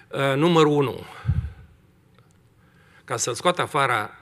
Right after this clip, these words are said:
din descurajarea în care se găsește, Dumnezeu știe că primul lucru, Ilie ăsta trebuie să mănânce bine și să doarmă. Asta, asta este tot.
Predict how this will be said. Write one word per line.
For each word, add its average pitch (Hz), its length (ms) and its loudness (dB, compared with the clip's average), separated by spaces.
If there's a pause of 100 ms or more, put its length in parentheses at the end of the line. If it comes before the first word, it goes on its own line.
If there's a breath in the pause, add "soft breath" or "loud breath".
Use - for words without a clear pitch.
din 117 380 -6 (160)
descurajarea 123 840 -2
în 120 60 -6
care 113 200 -6
se 101 160 -6
găsește, 120 420 -4
Dumnezeu 123 440 -4
știe 143 360 -4
că 139 140 -8
primul 156 520 -4
lucru, 131 420 -6 (140 loud breath)
Ilie 147 320 0
ăsta 135 180 0
trebuie 131 200 -2
să 120 140 -6
mănânce 120 380 -4
bine 131 240 -6
și 113 80 -10
să 120 100 -6
doarmă. 90 460 -6 (560)
Asta, 104 340 -12
asta 117 260 -4
este 101 180 -8
tot. 95 200 -14